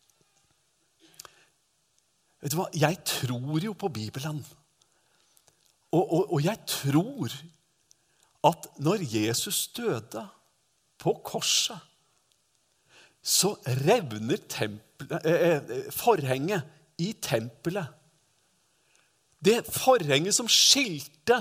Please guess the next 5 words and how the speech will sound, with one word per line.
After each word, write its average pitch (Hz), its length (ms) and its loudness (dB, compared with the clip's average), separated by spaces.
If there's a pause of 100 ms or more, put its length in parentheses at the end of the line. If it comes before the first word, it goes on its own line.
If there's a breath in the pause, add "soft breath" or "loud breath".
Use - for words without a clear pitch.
(600 soft breath)
oss - 440 4 (360)
mennesker 175 720 2 (960)
fra 156 300 2 (320)
Guds - 380 4
nærhet. 127 920 -4